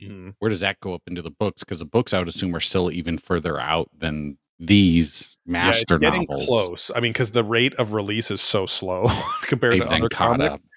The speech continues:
Speaker 1: that they're almost, I think they're about, I would say, c-, uh, chronologically, they're about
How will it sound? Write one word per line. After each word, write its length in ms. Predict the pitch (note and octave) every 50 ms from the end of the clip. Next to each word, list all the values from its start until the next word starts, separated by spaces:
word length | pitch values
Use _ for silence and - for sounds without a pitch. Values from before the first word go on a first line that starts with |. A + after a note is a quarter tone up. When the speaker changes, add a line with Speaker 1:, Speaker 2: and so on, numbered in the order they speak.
| - - - _ _
Speaker 1:
that 120 | B2+ A#2+
they're 180 | A2+ A2+ A2+ -
almost, 500 | - A#2+ A#2 A#2+ A#2+ A#2+ A#2 - - -
I 100 | A2+ -
think 280 | - - C#3 D3 -
they're 140 | - C3 A#2+ A2+
about, 540 | G2+ G#2 G#2 G2 G2 G2 G2+ - - - - _ _ _ _ _ _ _ _ _ _ _ _ _ _ _ _ _ _ _ _
I 100 | B2 A#2+
would 120 | A#2+ A#2+ -
say, 140 | - E3 -
c-, 100 | - D3 C3+ -
uh, 300 | A#2 A2+ G#2+ G#2 G#2 G#2
chronologically, 680 | - - D3 C3+ A#2+ A2+ A2+ A2+ B2+ C#3 - - F#3
they're 180 | D3 A#2 A2 G#2+
about 480 | G2+ G2 - _ - G#2 G2+ A#2 C#3+ -